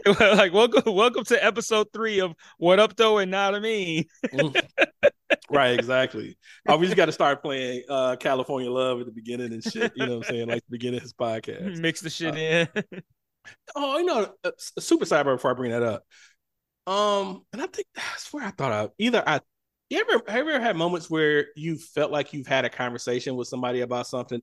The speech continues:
Speaker 2: or it's really just been some shit you've had in your head?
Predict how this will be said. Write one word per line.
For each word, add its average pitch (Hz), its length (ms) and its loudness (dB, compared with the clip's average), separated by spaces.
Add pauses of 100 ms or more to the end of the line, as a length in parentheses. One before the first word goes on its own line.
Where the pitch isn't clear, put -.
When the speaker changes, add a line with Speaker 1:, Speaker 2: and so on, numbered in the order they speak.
(160)
Speaker 2:
or 131 460 2
it's 117 160 -4
really 131 200 -2
just 117 200 -10
been 120 100 -4
some 110 160 -12
shit 120 180 -8
you've 110 120 -12
had 120 160 -2
in 117 60 -4
your 110 100 -6
head? 120 320 -4